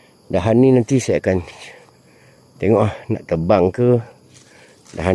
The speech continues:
ni, eh. Ha, di bawah sangat, dekat sangat. Sama ada saya tebang ataupun saya tarik. Boleh tarik, ha, kalau boleh tarik, saya tarik lah. Ha, mungkin saya tebang lah.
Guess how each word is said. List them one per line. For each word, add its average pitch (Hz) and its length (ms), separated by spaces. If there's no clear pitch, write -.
ni, 107 160
eh. - 20
Ha, 78 160
di 87 160
bawah 87 320
sangat, 110 160
dekat - 240
sangat. 98 200
Sama 80 240
ada 87 80
saya 95 160
tebang 117 480
ataupun 92 480
saya 92 160
tarik. 87 400
Boleh 98 160
tarik, 98 240
ha, 78 160
kalau 76 160
boleh 78 160
tarik, 85 240
saya - 160
tarik - 320
lah. - 80
Ha, 65 80
mungkin 98 320
saya 131 160
tebang 120 320
lah. - 80